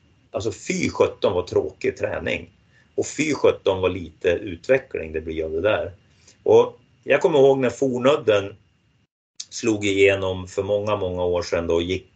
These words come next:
rakt igenom seriesystemet i Stockholm ända upp till att vinna S M-guld. Och det de gjorde var ju i stort sett att de spelade match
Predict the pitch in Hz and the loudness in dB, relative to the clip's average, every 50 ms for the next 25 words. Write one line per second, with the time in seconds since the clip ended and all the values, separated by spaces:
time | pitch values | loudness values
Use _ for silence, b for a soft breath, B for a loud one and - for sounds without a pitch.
0 | _ - - - 107 98 - - 117 117 117 - - - 95 95 98 95 92 90 | _ -20 -20 -14 -10 -8 -2 2 4 4 4 2 0 2 4 4 4 2 -2 -4
1 | 90 82 - - - 95 90 87 82 - - - - 98 98 95 90 101 - - | -4 -8 -10 -4 0 0 0 0 -2 -6 -6 -2 0 0 0 -2 -4 -8 -4 -4
2 | 95 - - - 90 85 85 85 85 82 98 95 87 85 - - 90 85 85 82 | -4 -4 -4 -4 -4 -2 -2 -2 -2 0 2 2 0 0 -4 -6 -4 -2 -2 -4
3 | - 82 82 85 85 85 82 80 80 82 - - 85 82 80 82 95 98 85 78 | -4 -8 -8 -6 -6 -4 -4 -4 -6 -6 -8 -8 -10 -8 -4 0 2 2 2 0
4 | 80 - - b b b b b b b b b b b b b - 98 95 107 | -4 -12 -18 b b b b b b b b b b b b b -4 2 2 4
5 | 95 107 127 160 160 127 98 90 90 - 151 143 87 85 104 135 135 123 - 95 | 4 4 4 2 2 -2 -4 -2 2 2 2 2 2 0 0 -2 -2 -4 -4 -10
6 | 90 - - 90 82 85 80 87 85 - - 82 80 80 80 92 117 131 - - | -8 -4 -6 -4 -4 -4 -6 -6 -10 -6 -6 -6 -6 -4 -4 -2 -2 -2 -4 -6
7 | - - | -16 -16